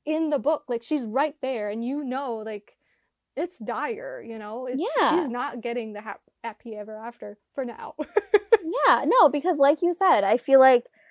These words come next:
Speaker 2: um, in those times and in many other countries as well, even presently,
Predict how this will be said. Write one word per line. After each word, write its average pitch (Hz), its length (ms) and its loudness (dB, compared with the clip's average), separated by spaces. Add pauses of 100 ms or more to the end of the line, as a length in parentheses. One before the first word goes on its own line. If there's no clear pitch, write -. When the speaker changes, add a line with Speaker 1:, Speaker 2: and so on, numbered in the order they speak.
(300)
Speaker 2:
um, 220 400 4
in 240 180 2
those 226 280 2
times 233 560 0
and 220 100 0
in 208 220 -2
many 233 240 2
other 202 180 0
countries 226 480 -4
as 190 160 -8
well, 214 260 2
even 190 240 -4
presently, 202 640 -2